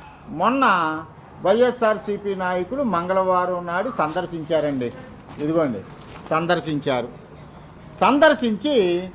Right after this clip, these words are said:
ఇవన్నీ కూడా, ఈ క్లాస్ రూములు, ఈ యొక్క వైద్య కళాశాలకు సంబంధించిన అన్నీ కూడా పూర్తి అయిపోయినాయి.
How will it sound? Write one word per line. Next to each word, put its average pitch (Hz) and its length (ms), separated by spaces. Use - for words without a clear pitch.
ఇవన్నీ 254 520
కూడా, 226 680
ఈ 254 100
క్లాస్ 226 420
రూములు, 214 500
ఈ 202 80
యొక్క 226 240
వైద్య 196 440
కళాశాలకు 208 640
సంబంధించిన 202 540
అన్నీ 208 240
కూడా 214 600
పూర్తి 214 260
అయిపోయినాయి. 208 840